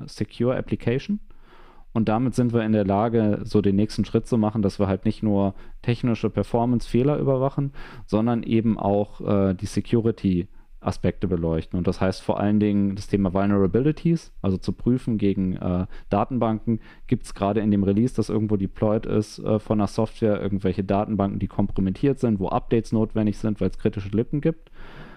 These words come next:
Und aber auch, äh, passieren gerade Attacken auf meine Systeme?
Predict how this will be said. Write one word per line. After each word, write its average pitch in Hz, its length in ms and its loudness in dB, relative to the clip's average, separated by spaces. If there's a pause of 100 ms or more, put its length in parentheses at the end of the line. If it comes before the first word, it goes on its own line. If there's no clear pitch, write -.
(180)
Und 131 200 0
aber 117 260 0
auch, 123 340 0 (240)
äh, 107 240 2
passieren 123 440 2
gerade 104 220 2
Attacken - 440 0
auf 78 160 -2
meine 85 220 2
Systeme? 80 540 -4